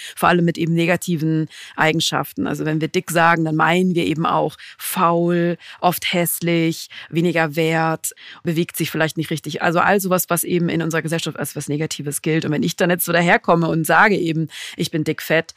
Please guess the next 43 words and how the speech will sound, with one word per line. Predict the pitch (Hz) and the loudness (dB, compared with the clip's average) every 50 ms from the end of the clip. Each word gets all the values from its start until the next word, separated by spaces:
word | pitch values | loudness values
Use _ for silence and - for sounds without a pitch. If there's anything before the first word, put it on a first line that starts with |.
| - - - - | -20 -20 -4 0
dann | 175 165 165 170 170 | 2 4 4 2 2
irritiert | - 165 160 165 - 185 170 | 0 -2 -2 -2 0 0 0
das | 185 170 - | 0 0 -2
natürlich | 151 135 - 156 147 139 - | -2 -2 -2 -4 -4 -4 -4
viele | 143 139 139 | -2 -2 0
Leute, | 135 135 135 - 143 | 0 0 -2 -2 -4
weil | 139 139 | -4 -4
sie | 131 143 | -4 -6
vielleicht | 139 - 147 127 - - - - - _ - | -6 -4 -2 -2 -2 -4 -6 -14 -16 _ -4
gar | 151 131 - | -2 0 0
nicht | - - - - - | 0 -2 -4 -6 -6
als | 143 143 - - | -4 -4 -2 -2
was | 143 143 - | -2 -2 0
Neutrales | 151 143 135 - - - - - 180 185 180 - - | 0 -2 -2 -2 -4 -2 0 0 2 2 0 0 0
hören. | 180 170 160 160 - - - - - - - | 0 0 0 0 -4 -8 -16 -16 -16 -8 -6
Also | 160 156 | -4 -2
die | 139 156 | -2 -2
sehen | 139 160 175 170 | 0 0 2 2
dann | 160 156 - | 2 0 0
eher | - 160 156 147 | 0 -2 -2 -2
so | 139 147 | -2 -4
diese | - 151 139 156 - | -6 -4 -2 -2 -2
Abwertung | - - - - 143 139 139 - - 147 135 139 | -2 -4 -2 -2 -2 -2 -4 -4 -4 -4 -2 -2
darin. | 139 139 131 131 139 135 131 139 - - - - - - - - - _ | -2 -2 -2 -2 -2 -2 -2 -2 -4 -8 -14 -18 -16 -16 -18 -18 -12 _
Also | - 185 160 160 | -2 0 0 0
ich | 165 - - | 0 0 0
finde | - 220 196 185 175 170 - - _ _ - | 0 2 4 4 4 2 0 -4 _ _ -4
gut, | 185 202 208 170 - | -2 -2 -2 0 0
wenn | 175 165 | 2 2
man | 165 160 156 160 156 | 4 2 2 0 -2
zum | - 160 151 | -2 -2 0
Beispiel, | 151 151 - - 165 156 | 0 -2 -2 -2 0 2
wenn | 160 165 185 | 4 4 4
man | 202 185 - | 4 4 2
unbedingt | - 185 190 190 185 170 170 170 - - | 0 0 0 2 2 2 0 -2 -4 -6
einen | - | -8
Körper | - - 170 156 160 156 | -2 -2 0 0 0 -4
von | - 160 147 | -4 -4 -2
einer | - | -2
anderen | - 156 147 135 | -2 -2 -4 -4
Person | - 156 - 160 151 147 | -6 -6 -6 -4 -4 -4
beschreiben | 147 - - - 147 147 143 143 | -4 -6 -4 -4 -2 -2 -2 -2
muss | 143 156 160 190 214 - - - - | -2 0 0 0 -2 -2 -6 -8 -12